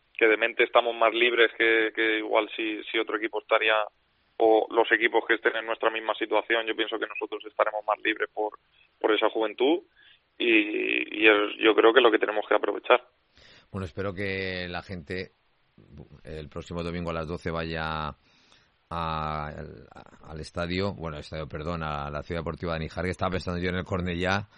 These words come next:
Speaker 2: y me salió
Speaker 1: Sí.
Speaker 2: lo del estadio.
Speaker 1: Sí.
Speaker 2: Eh, recordemos que además va a ser el primer partido que dé el canal autonómico,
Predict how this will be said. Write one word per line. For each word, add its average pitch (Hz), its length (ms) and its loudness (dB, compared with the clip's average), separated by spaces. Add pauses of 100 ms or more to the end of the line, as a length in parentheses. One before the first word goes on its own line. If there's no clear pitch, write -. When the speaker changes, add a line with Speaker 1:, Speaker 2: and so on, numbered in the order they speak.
(380)
Speaker 2:
y 92 40 -6
me 95 100 -2
salió 92 280 0
Speaker 1:
Sí. 95 120 0
Speaker 2:
lo 95 120 2
del 95 120 2
estadio. 95 500 2 (540)
Speaker 1:
Sí. - 80 -6
Speaker 2:
Eh, 85 340 -2 (220)
recordemos 107 340 0
que - 80 0
además 120 340 2 (800)
va 107 180 2
a - 20 0
ser 131 160 2
el 127 80 0
primer 113 200 2
partido 113 400 4
que 104 120 2
dé 110 420 6
el 92 100 0
canal 92 280 0
autonómico, 98 580 0